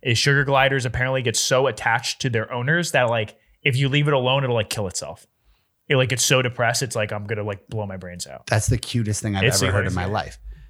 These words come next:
Speaker 2: Um, these are very cute, and that's the cutest thing I've ever heard
Speaker 1: And
Speaker 2: in
Speaker 1: they
Speaker 2: my
Speaker 1: fit,
Speaker 2: life.
Speaker 1: like, like,
Speaker 2: I
Speaker 1: if
Speaker 2: think your issue here is, uh, people have no idea what these things are.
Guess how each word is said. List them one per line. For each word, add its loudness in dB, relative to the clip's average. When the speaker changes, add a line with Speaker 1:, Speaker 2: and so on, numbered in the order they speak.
Speaker 2:
Um, 6
these 6
are 6
very 2
cute, 0
and 0
that's 2
the 4
cutest 0
thing 0
I've 4
ever 4
heard 2
Speaker 1:
And 6
Speaker 2:
in 6
Speaker 1:
they 2
Speaker 2:
my 2
Speaker 1:
fit, -
Speaker 2:
life. 6
Speaker 1:
like, 0
like, 4
Speaker 2:
I 6
Speaker 1:
if 2
Speaker 2:
think 2
your 6
issue 4
here 4
is, 2
uh, 4
people 4
have 2
no 4
idea 0
what -2
these -8
things -6
are. -6